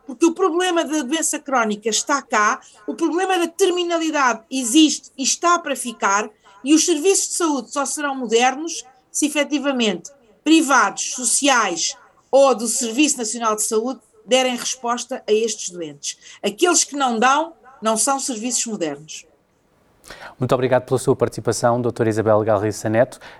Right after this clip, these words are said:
Speaker 2: Eh, espero vê-la em
Speaker 1: Eu é que
Speaker 2: breve
Speaker 1: agradeço.
Speaker 2: também aqui no canal S mais. Muito obrigado por ter estado hoje, eh, connosco. Regresso ao estúdio.
Speaker 1: Obrigada.
Speaker 2: Eh, doutora Abel, eh,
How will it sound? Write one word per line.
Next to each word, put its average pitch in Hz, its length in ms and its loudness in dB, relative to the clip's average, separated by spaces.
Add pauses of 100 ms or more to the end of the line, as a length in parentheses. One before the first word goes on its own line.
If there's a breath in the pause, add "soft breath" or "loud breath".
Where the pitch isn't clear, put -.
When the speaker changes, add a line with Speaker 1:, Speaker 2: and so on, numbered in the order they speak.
Speaker 2:
Eh, 107 140 2
espero 120 280 0
vê-la 135 220 4
em - 20 6
Speaker 1:
Eu - 40 4
é - 20 4
que - 20 4
Speaker 2:
breve 139 220 6
Speaker 1:
agradeço. 226 240 2
Speaker 2:
também 123 160 2
aqui 123 260 0
no 123 160 0
canal 117 320 2
S 113 220 0
mais. 101 180 0
Muito 120 180 0
obrigado 123 360 2
por - 100 -20
ter - 120 -6
estado 117 320 2
hoje, 120 340 -2
eh, 117 40 0
connosco. 117 460 0 (480 loud breath)
Regresso 170 380 2
ao - 20 2
estúdio. 165 320 6
Speaker 1:
Obrigada. 175 320 -2
Speaker 2:
Eh, 135 300 6
doutora 156 320 2
Abel, 143 340 4
eh, 139 220 4